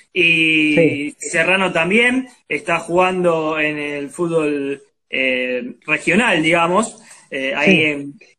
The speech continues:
Speaker 1: en Campana, si no me equivoco.
Speaker 2: Sí, sí, sí,
Speaker 1: Ahí
Speaker 2: el club.
Speaker 1: Exactamente. Entonces, bueno, eh, tener dos incorporaciones así, más que nada para llevar a los chicos que, que van a afrontar este camino de, de Nueva Chicago,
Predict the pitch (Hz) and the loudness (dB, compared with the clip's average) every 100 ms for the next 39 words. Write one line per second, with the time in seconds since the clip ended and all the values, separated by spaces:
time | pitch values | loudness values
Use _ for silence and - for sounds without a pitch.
0 | - 147 143 139 147 147 214 208 170 160 | -8 -6 -4 -4 -4 -2 0 0 -2 -4
1 | 160 160 151 175 220 214 233 208 - _ | -6 -4 -2 2 4 4 4 4 0 _
2 | _ _ _ - 247 269 269 226 180 262 | _ _ _ 0 2 6 6 6 6 2
3 | 127 - _ _ _ 156 160 185 180 190 | 0 -8 _ _ _ -6 -2 0 0 0
4 | 220 247 220 262 269 - - 175 180 214 | 2 2 2 0 -2 -8 -6 -2 0 2
5 | 269 262 247 254 233 160 - - - 170 | 2 2 4 4 4 0 -2 -12 -4 0
6 | 170 170 185 220 226 226 214 208 208 202 | 2 2 2 4 4 2 2 2 2 2
7 | 208 202 233 214 202 254 269 262 - _ | 2 2 2 2 2 2 2 2 -6 _
8 | 196 214 214 220 240 240 190 190 180 175 | -4 -2 0 2 2 2 2 2 2 0
9 | - - _ - 180 220 262 220 190 185 | -2 -16 _ -2 2 2 2 2 2 0
10 | 240 202 202 208 - - _ _ - 156 | -2 0 0 -2 -4 -18 _ _ -2 -2
11 | 151 165 185 185 175 165 160 156 165 170 | 2 0 2 2 2 2 0 -2 -4 0
12 | 196 185 180 160 175 226 208 196 202 - | 0 0 0 0 2 2 2 2 -2 -10
13 | _ - 156 151 147 139 143 156 180 180 | _ -4 -2 0 0 0 -2 -2 0 0
14 | 175 165 202 214 226 | 0 0 2 4 4